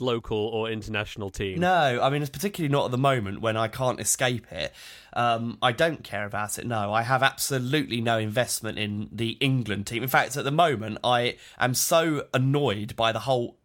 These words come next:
Speaker 2: of England that <laughs> I am actually, you know, I'm actively avoiding the whole thing because actually I, I don't understand why anyone would want to be part of that,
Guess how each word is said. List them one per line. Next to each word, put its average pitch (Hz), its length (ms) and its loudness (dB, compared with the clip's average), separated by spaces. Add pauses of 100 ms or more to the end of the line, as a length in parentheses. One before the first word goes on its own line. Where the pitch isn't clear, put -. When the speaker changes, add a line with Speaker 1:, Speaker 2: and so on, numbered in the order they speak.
Speaker 2:
of 135 260 4
England 104 680 -2 (320)
that - 180 4
<laughs> - 40 -12
I 165 160 2
am 151 100 4
actually, 131 380 0
you 139 100 2
know, 113 200 4
I'm 123 200 2
actively 123 520 0
avoiding 120 440 0
the 110 60 -2
whole 113 140 -2
thing 117 220 -2
because 110 240 -4
actually 113 460 0
I, 120 280 2
I 123 100 2
don't 120 240 2
understand 113 440 -2
why 113 140 0
anyone 113 220 -2
would 104 80 -4
want 107 160 -4
to 117 80 -8
be 120 100 -6
part 131 420 0
of 107 120 -12
that, 110 220 -6